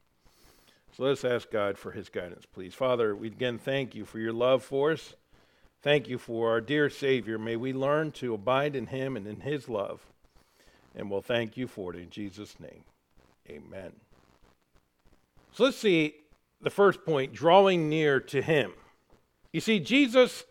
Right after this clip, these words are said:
is the vine. Now, we're not talking the vines like have been growing in my backyard.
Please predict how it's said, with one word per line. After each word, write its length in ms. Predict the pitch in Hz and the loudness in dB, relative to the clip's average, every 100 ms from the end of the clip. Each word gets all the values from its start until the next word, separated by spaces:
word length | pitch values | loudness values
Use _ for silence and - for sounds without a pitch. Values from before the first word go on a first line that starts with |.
| - | 4
is 540 | 196 190 190 156 - - - | 10 10 10 4 -10 -20 -4
the 180 | 123 156 | 2 4
vine. 500 | 123 147 131 101 80 - - _ - | 6 4 4 0 -8 -20 -20 _ -6
Now, 320 | 156 135 98 - _ _ _ _ _ _ _ _ _ _ | -2 0 -2 -12 _ _ _ _ _ _ _ _ _ _
we're 80 | - | 0
not 220 | 202 226 | 2 2
talking 380 | - 180 185 180 | 2 2 2 0
the 60 | 151 | -2
vines 540 | 110 143 139 139 127 | 0 0 2 -2 -4
like 320 | 127 120 113 - - | -2 -2 -4 -10 -14
have 140 | 120 | -8
been 160 | 107 123 | -4 -4
growing 360 | 107 131 135 127 | 0 0 0 -2
in 80 | |
my 200 | 110 107 | -4 -6
backyard. 840 | 104 - 127 113 - 120 104 95 | -6 -4 -2 -2 -4 -4 -2 -4